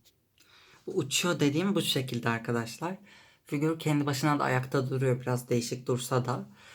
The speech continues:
Yani böyle uçtuğu şekilde olduğu için Funko'yu böyle bir standla yapmışlar. Yandan hemen gö-, söyleyeyim. Yandan çok güzel duruyor bence. Ron zaten Funko'ları çok güzel.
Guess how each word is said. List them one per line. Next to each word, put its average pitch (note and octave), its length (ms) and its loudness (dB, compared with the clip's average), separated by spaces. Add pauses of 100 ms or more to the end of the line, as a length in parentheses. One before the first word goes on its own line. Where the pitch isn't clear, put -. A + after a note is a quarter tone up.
(180)
Yani C#3 440 2 (500)
böyle D#3 760 6
uçtuğu C#3+ 640 0
şekilde B2 440 0
olduğu B2+ 260 4
için - 640 -4 (1000)
Funko'yu C#3 800 0 (160)
böyle C3+ 300 6
bir A2+ 60 -2
standla A2 440 -4
yapmışlar. B2 640 -4
Yandan C#3+ 640 4
hemen B2+ 440 4 (680)
gö-, B2+ 120 -2
söyleyeyim. A#2+ 640 2 (500)
Yandan C#3+ 340 2
çok - 280 -14
güzel A#2+ 340 2
duruyor G#2+ 280 -4
bence. A2+ 360 -8
Ron C3 220 2
zaten C3+ 380 -2
Funko'ları C3 560 0
çok C3 280 -6
güzel. C3 420 -2